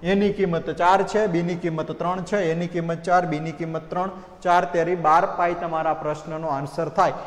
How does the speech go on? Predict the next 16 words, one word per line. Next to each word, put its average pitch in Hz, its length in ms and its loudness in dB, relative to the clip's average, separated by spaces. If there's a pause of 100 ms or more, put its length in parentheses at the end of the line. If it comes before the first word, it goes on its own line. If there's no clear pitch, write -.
(200)
જે 208 220 4
તમને 180 340 -2
જણાતો 175 440 0
હોય 165 140 -2
તો 170 120 -2
પહેલો 170 280 0
આઠ 175 300 -4
પાઈ, 180 140 0
ચાર 170 320 -2
પાઈ, 175 160 -2
છ 175 160 -6 (140)
પાઈ 170 160 2
અને 165 200 -6
છેલ્લો 226 380 2
ઓપ્શન 170 540 0
ડી 180 160 0